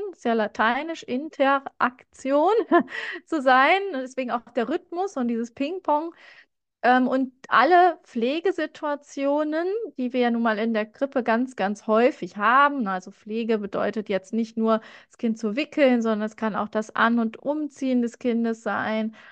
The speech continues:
oder eben das Füttern. Also, dass wir da einfach in diesen ganzen Pflegesituationen, gerade mit den so null bis Zweijährigen,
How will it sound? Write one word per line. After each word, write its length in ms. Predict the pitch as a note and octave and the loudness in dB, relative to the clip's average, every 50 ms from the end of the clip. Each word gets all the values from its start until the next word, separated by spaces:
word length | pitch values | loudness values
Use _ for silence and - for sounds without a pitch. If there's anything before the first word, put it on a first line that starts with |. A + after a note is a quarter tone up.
| - - _ | -20 -18 _
oder 240 | G#3+ G#3+ G#3+ - - | -6 -4 -4 -2 0
eben 220 | G#3+ A3+ A#3 B3+ | 0 2 2 4
das 200 | C4 C#4 C#4+ - | 2 2 0 -2
Füttern. 720 | - - - C4 B3+ C4 - B3 A3+ G#3+ G#3+ G#3+ A3 A3 G#3 | -8 -4 -4 -4 -4 -2 -4 -2 -2 0 0 0 -2 -2 -4
Also, 220 | - A3 A3 B3 | -4 -4 -6 -4
dass 200 | A#3 A#3+ B3 B3+ | -4 -4 -2 2
wir 100 | C4+ B3+ | 0 0
da 280 | B3+ C4 B3 B3+ D4+ D#4 | 2 2 2 4 4 4
einfach 300 | D4+ D4+ - C#4+ C4+ C4+ | 2 2 0 -2 -2 -2
in 160 | C4 B3+ A#3 | -4 -4 -4
diesen 380 | A#3+ C4+ C#4+ D#4 D4+ D#4 D#4 C#4+ | -6 -6 -6 -6 -8 -8 -4 0
ganzen 600 | C4 B3 B3 B3+ B3+ C4 C#4 C4 C4 B3+ B3+ - - - - _ _ _ _ | 0 0 0 0 -4 -6 -6 -6 -6 -6 -8 -12 -18 -20 -20 _ _ _ _
Pflegesituationen, 1700 | _ - A#3+ A#3 B3+ C#4 D4+ D4 D4+ C#4 B3+ C4 B3+ C4 B3 A3+ A3+ A3+ - - A#3+ A#3 B3 B3+ C4 C#4 C#4+ D4+ D#4+ E4+ E4+ F#4 F#4 F4 | _ -4 0 2 2 2 2 2 2 2 2 2 2 2 2 2 2 2 -4 -8 -4 0 0 2 2 2 2 0 0 -2 -2 -4 -6 -8
gerade 400 | - B3 A#3 A3+ A#3+ A#3+ A#3+ B3 | -10 -8 -2 0 2 2 2 0
mit 220 | A#3+ A#3+ A#3 A3+ A#3 | -2 -2 -4 -4 -4
den 220 | A#3+ A3+ A#3 A3+ | -4 -4 -4 -4
so 420 | A3 A3 A3 A3 A3 A3+ A3 A3 - _ _ | -4 -2 0 0 0 0 0 -2 -6 _ _
null 380 | A3+ G#3+ G#3+ A3+ B3 C4 B3+ | -8 -4 0 0 2 2 0
bis 220 | G#3 G3+ G#3+ - _ | -2 -4 -8 -10 _
Zweijährigen, 1000 | _ - G#3 G3+ G3 G#3+ A#3 C4+ D4 C#4+ C#4+ C#4 C#4 C#4+ C#4 C#4+ D#4 D#4+ E4 | _ -6 -2 0 2 2 2 0 -2 -4 -4 -6 -6 -6 -6 -8 -10 -12 -14